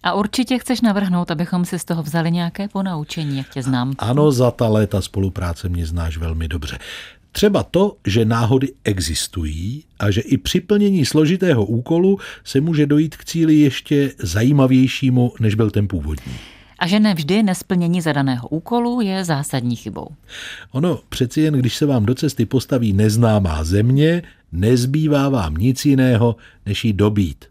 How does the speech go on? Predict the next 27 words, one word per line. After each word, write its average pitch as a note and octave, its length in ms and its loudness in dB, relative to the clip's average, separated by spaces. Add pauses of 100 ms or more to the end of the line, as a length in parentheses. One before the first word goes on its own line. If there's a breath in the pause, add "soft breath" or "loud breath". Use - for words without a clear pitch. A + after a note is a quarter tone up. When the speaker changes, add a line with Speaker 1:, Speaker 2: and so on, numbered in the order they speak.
(120)
Speaker 2:
objevit. F#2+ 480 0 (480 loud breath)
Speaker 1:
No C#4 60 0
nicméně, F#3+ 680 2 (140)
abychom C#3 380 -2
na C3+ 80 2
závěr C#3+ 360 -2
přeci - 340 -6
jen D3+ 320 0
nevyvozovali C#3 760 0
vlastní D3 440 -2
závěry, C3+ 640 -2
ale C3+ 200 -6 (260)
citovali, C#3 640 -4 (420 loud breath)
budeme E3 380 2
citovat C3 420 -8
objevitele. G#2 440 -10 (560 loud breath)
Speaker 2:
Ano, E3+ 300 0
ovšem C#3 420 -2
toho B2+ 260 2
z - 60 -4
knihy A#2 340 2
Dva G2+ 400 -2
kapitáni. D2+ 720 -6 (380 loud breath)
Jeho G2+ 260 0
motem D3+ 540 2
bylo, C3+ 400 4 (120)
citujeme, F#2 640 0